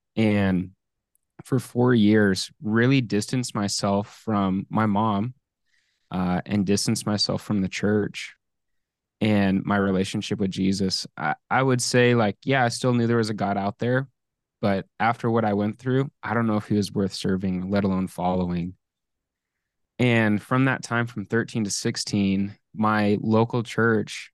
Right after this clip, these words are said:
here at Valley Assembly, our mission is to love first. And the families that are here just always loved us. Like, they never cast judgment.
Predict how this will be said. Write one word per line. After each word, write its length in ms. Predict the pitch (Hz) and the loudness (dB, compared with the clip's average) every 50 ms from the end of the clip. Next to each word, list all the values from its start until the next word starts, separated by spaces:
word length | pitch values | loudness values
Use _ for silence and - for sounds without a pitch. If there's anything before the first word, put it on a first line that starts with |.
| _ _ - | _ _ -14
here 280 | 107 107 120 117 113 | -8 -2 0 2 2
at 100 | 107 95 | 2 0
Valley 320 | - 110 107 110 107 104 98 | 0 2 2 2 2 0 -2
Assembly, 540 | 95 - - 117 110 110 110 104 101 98 101 | -4 -4 -4 -4 -4 -4 -2 -2 -2 0 0
our 200 | 101 104 104 104 | 0 0 -2 -2
mission 400 | 104 107 107 127 135 - 160 127 | 0 0 0 -2 -2 -2 -2 -2
is 140 | 110 - | -2 -4
to 100 | - - | -4 -6
love 220 | 101 101 104 110 107 | -2 -2 -2 -2 -2
first. 520 | - - 107 107 110 101 98 - - - _ _ _ _ _ _ _ _ _ _ _ _ - | -4 -4 -2 0 0 0 -2 -6 -10 -14 _ _ _ _ _ _ _ _ _ _ _ _ 0
And 140 | 123 123 | 2 2
the 60 | 123 117 | 2 2
families 640 | 117 - - 120 123 131 147 160 175 185 190 165 - | 0 -2 0 0 2 2 2 2 2 2 2 0 0
that 220 | - 131 92 - - | -2 -2 -4 -4 -4
are 180 | - 110 104 104 | -2 0 0 0
here 680 | - - - - 104 104 107 110 117 135 147 - 156 - _ _ _ _ _ _ _ - | -2 -4 -4 -2 0 0 0 0 0 0 -2 -4 -6 -10 _ _ _ _ _ _ _ -4
just 260 | - 160 165 - - _ - | -2 -2 -2 -2 -6 _ -6
always 540 | - - - 143 160 196 208 208 185 - - | -4 -2 0 2 4 4 4 4 2 0 -4
loved 360 | 117 104 107 123 131 127 - | -2 0 0 0 0 -2 -6
us. 360 | - - 92 - - - - _ _ _ _ _ _ _ _ _ - | -8 -8 -8 -8 -10 -16 -16 _ _ _ _ _ _ _ _ _ -6
Like, 160 | 139 139 - | -6 -4 -2
they 140 | - 147 143 | 2 2 2
never 520 | 143 139 131 127 131 135 135 165 170 170 | 2 2 2 2 2 0 0 0 0 0
cast 400 | 160 - - 160 156 156 - - | -2 -4 -4 -4 -2 -4 -4 -8
judgment. 640 | - - 110 110 113 117 - - 123 123 127 127 - | -6 -2 -2 -2 -2 -2 -2 0 2 2 2 0 -2